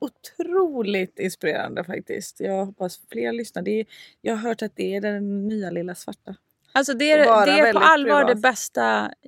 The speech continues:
Speaker 2: jag har gjort. Inte att vara privat. Jag uppskattade, tyckte det var kul att ha kontakt, eh,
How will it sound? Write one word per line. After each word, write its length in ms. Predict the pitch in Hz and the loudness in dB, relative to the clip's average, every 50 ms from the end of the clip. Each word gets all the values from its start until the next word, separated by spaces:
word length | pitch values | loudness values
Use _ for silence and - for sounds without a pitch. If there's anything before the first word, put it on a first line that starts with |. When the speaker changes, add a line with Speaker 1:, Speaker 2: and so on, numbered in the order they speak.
| - - | -16 -14
Speaker 2:
jag 320 | - - - - 233 226 220 | -12 -8 -4 0 0 2 2
har 100 | 220 214 | 2 0
gjort. 320 | 226 233 240 214 226 - | 0 2 0 0 0 0
Inte 220 | - 269 247 - 269 | 0 0 2 2 0
att 80 | 233 | 0
vara 200 | 240 240 226 208 | 2 2 2 2
privat. 480 | 196 - - 220 240 233 208 226 262 - - | 0 -2 -4 0 2 2 2 2 0 -4 -4
Jag 200 | 233 202 202 - | -2 -2 0 0
uppskattade, 680 | 240 220 _ - - - - 262 - - 240 214 202 | -2 -2 _ -6 -8 -4 -4 -4 -2 -2 -4 -2 -2
tyckte 220 | - 220 208 - 202 | -2 -4 -4 -2 -4
det 20 | |
var 80 | 220 208 | -4 -4
kul 360 | - - 240 240 233 220 208 | 0 0 0 2 2 0 0
att 100 | 190 185 | 0 -2
ha 80 | 190 | -2
kontakt, 580 | 190 - 202 190 - 214 208 - - _ _ - | -4 -6 -8 -4 -4 -4 -4 -6 -10 _ _ -10
eh, 300 | - 104 98 - - - | -10 -8 -8 -8 -8 -10